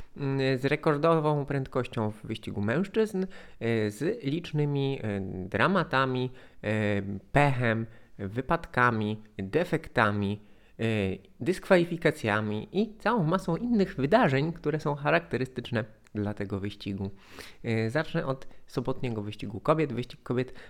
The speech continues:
rozgrywany dopiero po raz drugi, ale, ale, e, naprawdę, e, znakomity. Znakomite ściganie. E, oprócz tego, e, no,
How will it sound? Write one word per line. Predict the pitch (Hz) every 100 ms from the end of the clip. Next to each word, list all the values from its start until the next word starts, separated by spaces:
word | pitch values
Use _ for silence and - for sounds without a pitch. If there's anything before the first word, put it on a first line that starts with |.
| -
rozgrywany | 147 214 156 151 165 170
dopiero | 131 131 139
po | - 110
raz | 98 -
drugi, | - 277 220 175 - - -
ale, | 101 160 294 330 311 - -
ale, | 117 143 165
e, | 170 123 123
naprawdę, | 120 107 131 135 147 143 - - -
e, | 127 120 - - 123
znakomity. | 123 156 156 135 110 - 131
Znakomite | 117 127 165 156 139
ściganie. | 113 107 123 202 277 - - - - 139
E, | 139 147 -
oprócz | 190 196 -
tego, | 165 156 180 185 - - - -
e, | 139 151 156 151 151 147 147 143 -
no, | -